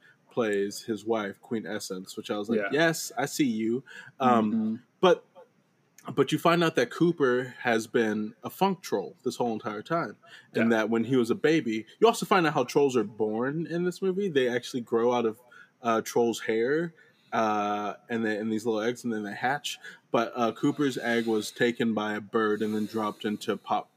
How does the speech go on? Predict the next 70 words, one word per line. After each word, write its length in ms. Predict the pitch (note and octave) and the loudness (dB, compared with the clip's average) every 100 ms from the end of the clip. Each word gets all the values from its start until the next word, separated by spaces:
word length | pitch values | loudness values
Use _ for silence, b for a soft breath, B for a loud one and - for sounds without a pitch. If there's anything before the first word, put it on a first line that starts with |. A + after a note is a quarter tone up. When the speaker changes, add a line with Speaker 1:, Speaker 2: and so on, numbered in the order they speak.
| _ | _
Speaker 1:
Troll 320 | - A2+ G2+ G2 | -6 -2 -2 -2
Village, 460 | G#2 G2+ G2 G2+ - B B | -4 -2 -6 -10 -16 B B
and 120 | G#2+ G#2 | -8 -2
he 220 | A#2 G#2 | -2 -2
just 220 | - A2 | -8 -8
grew 240 | - G#2+ G2 | -2 0 -2
up 100 | - | -2
Pop. 340 | D3+ D3+ - B B E3 - | -2 -2 -4 B B -8 0
And 100 | C3 | 2
then 100 | D3+ | 4
they 100 | D3+ | 4
do 80 | |
Speaker 2:
Right. 80 | G3 | 4
Speaker 1:
this 180 | F3+ D#3+ | 2 2
really 260 | D#3+ F#3 G3 | 2 4 4
great 260 | E3+ D#3+ F#3 | 4 2 0
thing 120 | F3+ | -2
where 80 | C3+ | 0
they 120 | B2+ | 0
mention, 340 | B2+ B2 C#3 | 0 -2 -4
like, 180 | C3 A#2 | -4 -4
it 80 | B2+ | -2
doesn't 380 | C#3 C3 A2 G#2+ | -2 -2 -4 -4
matter 600 | A#2 C#3+ B2 G2+ G2+ A2 b b _ | -2 0 -2 -2 -6 -12 b b _
because, 400 | B2 A#2+ A2+ G#2+ | -6 0 0 0
like, 220 | G#2+ G#2 - - | -2 -4 -8 -20
he's 220 | - C#3+ | -8 -4
like, 140 | C#3 A#2+ | -2 0
"I 80 | C#3 | -2
can 140 | D3 | -2
be 100 | B2+ | -2
funk 300 | A2+ B2 A2+ | -2 -4 -4
and 180 | B2 C#3 | -2 -2
pop," 320 | B2+ A2 A#2 - | -4 -4 -6 -8
and 160 | A#2 A2+ | -6 -4
then 100 | A2 | -4
his, 140 | A2+ - _ | -6 -8 _
he 140 | - | -2
has 140 | B2 A2 | -2 -2
a 40 | |
twin 220 | - A#2 | -6 -6
brother, 240 | G#2 A#2 A#2+ | -4 -6 -6
and 80 | A2 | -6
he's 120 | A2 | -6
like, 120 | G#2+ - | -8 -8
"And 120 | A2+ | -6
I 80 | A#2+ | -6
can 140 | A#2+ | -6
be 100 | C#3 | -8
hip 200 | - D3+ - | -8 -8 -8
hop. 280 | A2 A2 - B B B | -8 -8 -14 B B B
Like, 160 | A#2+ A#2 | -4 0
it's 140 | A#2 | 0
all 140 | B2+ A2 | 0 -2
fine. 380 | - C#3+ B2+ A2 | 0 0 0 -2
We're 120 | A2 | -4
all 120 | A2 | -6
family. 420 | G#2 C3 C3 G#2+ G#2 | -6 -6 -4 -4 -4
We're 140 | G#2+ | -4
all, 80 | G#2 | -4
Speaker 2:
Mm-hmm. 320 | G#2+ G2+ - | -8 -10 -10
Speaker 1:
like, 140 | G#2+ G#2 | -8 -6
Speaker 2:
Mm-hmm. 220 | A2 - | -6 -4
Speaker 1:
you 60 | A#2 | -2
know, 60 | |
like, 120 | G#2 - | -4 -2
we 140 | A#2 | 0
embrace 340 | G#2+ G#2+ A2 G2 | 0 -2 -4 -4
our 60 | |
differences." 540 | G#2+ D3+ D3 - - | -6 -6 -8 -10 -12